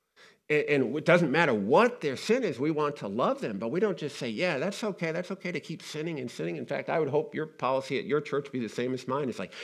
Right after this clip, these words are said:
"Everybody's welcome. Come as you are. No perfect people allowed. But we hope you don't stay that way." We want us to change, be convicted by God's word. We want that to change your, your lives. And so, uh, in verse two, he says,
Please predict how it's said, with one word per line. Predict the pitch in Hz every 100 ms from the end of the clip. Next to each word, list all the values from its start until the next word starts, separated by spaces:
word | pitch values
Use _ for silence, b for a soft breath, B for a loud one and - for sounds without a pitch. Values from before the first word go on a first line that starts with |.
| B B -
"Everybody's | 202 285 269 208 190 170 135 110
welcome. | 107 185 233 143 90 B B -
Come | - 262 294
as | 269
you | 202 202
are. | 240 196 135
No | 180 226
perfect | 226 220 233 160 -
people | 208 208 151
allowed. | 139 180 190 - - _ b b b b _ _ -
But |
we | 117
hope | 147 185 165
you |
don't | 135 -
stay | - 170
that | 160 87 -
way." | - - _ _ _ _ _ _ _
We | -
want | 160
us | 151 -
to | 110
change, | - - 196 202 98 107 -
be | 131
convicted | 123 135 120 247 - 98 92 -
by | 110
God's | 117 107 101 -
word. | 151 165
We | 95
want | 104 113
that | 113
to | -
change | - 123 143 117 98
your, | 90 78
your | 90 87
lives. | 101 143 90 - -
And | 90
so, | - 92
uh, | 85
in | -
verse | 107 143 -
two, | - 190
he | 131
says, | 131 113